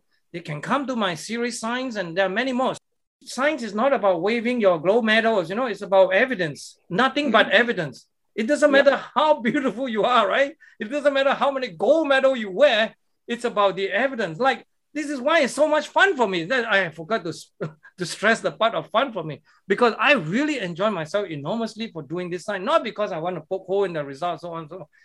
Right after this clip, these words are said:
Speaker 1: It's just that all the results are so obviously weak that
Speaker 2: Yes,
Speaker 1: every
Speaker 2: sure.
Speaker 1: little thing I do is an improvement. It's a magic in science, actually. Very, very difficult to achieve this thing in a lot,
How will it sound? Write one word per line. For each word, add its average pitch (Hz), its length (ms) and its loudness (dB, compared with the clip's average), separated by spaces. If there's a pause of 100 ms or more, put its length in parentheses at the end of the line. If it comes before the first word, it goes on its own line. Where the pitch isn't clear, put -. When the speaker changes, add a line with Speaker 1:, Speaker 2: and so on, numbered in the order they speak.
(140)
Speaker 1:
It's 233 160 -10
just 302 160 -2
that 240 160 0
all 277 260 0
the 262 100 -4
results 202 440 -6
are 185 60 -14
so 240 380 -12
obviously 247 640 0
weak 170 380 -8 (1200)
that 226 220 -4
Speaker 2:
Yes, 285 120 4
Speaker 1:
every 339 220 -2
Speaker 2:
sure. 247 100 4
Speaker 1:
little 277 200 2
thing 302 140 -4
I 220 80 6
do 262 240 0
is 240 120 -4
an 190 140 -2
improvement. 175 560 -8 (420)
It's - 160 -6
a 311 80 -2
magic 302 420 2
in 175 120 -4
science, 160 300 -6
actually. 165 280 -4
Very, 294 440 6
very 233 180 0
difficult 233 400 -4
to 180 140 -6
achieve 214 340 -10
this 196 140 -6
thing 226 160 -8
in 165 120 -8
a 147 60 -6
lot, 208 220 -6